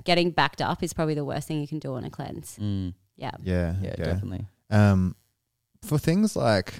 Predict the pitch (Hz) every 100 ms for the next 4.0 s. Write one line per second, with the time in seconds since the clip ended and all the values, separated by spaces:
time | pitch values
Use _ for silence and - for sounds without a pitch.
0 | - 82 80 71 80 - 85 90 - 87
1 | 78 65 - 73 73 76 71 69 73 71
2 | 87 254 190 - - 101 101 90 85 _
3 | _ _ _ - - 85 90 - 82